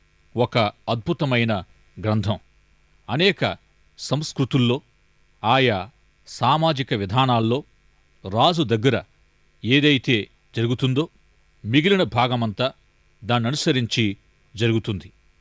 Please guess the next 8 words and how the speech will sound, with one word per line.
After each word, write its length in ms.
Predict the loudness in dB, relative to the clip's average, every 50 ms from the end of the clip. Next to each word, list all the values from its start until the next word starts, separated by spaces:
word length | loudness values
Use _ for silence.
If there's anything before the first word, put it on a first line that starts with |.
| _ _ _ _ _ _ _ _ _ -6
లూజాన్ 500 | 0 2 2 2 2 2 2 2 2 0 -2 -2
ప్రాంతపు 560 | -2 -2 0 0 -2 -2 -2 -2 -6 -8 -8 -12 _ _ _ _ _ _ _ _ _ -8
ఉత్తర 340 | -8 -8 -2 0 0 0 0
పర్వతాలలో 680 | -2 -4 -4 -2 -2 -2 0 0 2 2 2 2 0 -2 _ _ _ _ _ _ _ _ _ _ _ _ _ _ _ _ _ -10
నాటునెన్ 680 | -4 0 2 2 2 2 2 0 2 2 2 0 0 -2 -6 -14 _ _ _ _ _ _ _ _ -4
అనే 200 | -2 0 0 -2
గ్రామంలో 600 | -2 -2 0 0 0 2 0 0 0 0 0 -2 -6 _ _ _ _ _ _ _ _ _ _ _ -16
బలగావ్ 580 | -8 -4 -2 0 2 2 2 2 2 2 2